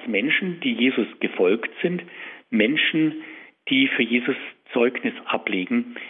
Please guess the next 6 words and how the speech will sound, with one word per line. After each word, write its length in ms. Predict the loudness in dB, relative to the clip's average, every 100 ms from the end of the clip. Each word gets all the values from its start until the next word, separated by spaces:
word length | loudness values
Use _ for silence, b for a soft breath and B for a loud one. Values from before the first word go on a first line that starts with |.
| B -2
die 100 | 0
ihrerseits 600 | 2 2 2 2 0 -2 -4
jetzt 160 | -4 -4 -14 -18 -20 b b b _
Missionare 920 | -6 -4 -2 0 2 0 0 -4 -4
werden 460 | -2 0 0 -6 -4
können. 380 | -2 0 -4